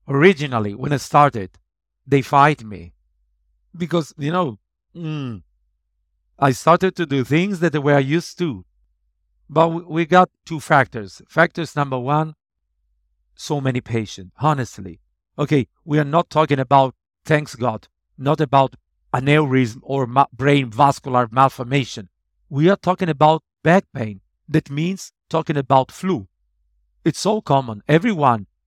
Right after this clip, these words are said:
I got back pain. Everyone got back pain.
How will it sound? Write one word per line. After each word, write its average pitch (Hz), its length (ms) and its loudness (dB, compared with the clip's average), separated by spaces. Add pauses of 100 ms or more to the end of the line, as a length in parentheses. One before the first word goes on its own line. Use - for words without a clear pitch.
(220)
I 185 200 8
got 143 340 0
back 127 320 -8
pain. - 280 -14 (640)
Everyone 185 460 0
got 113 300 -2
back 123 260 -4
pain. 98 300 -14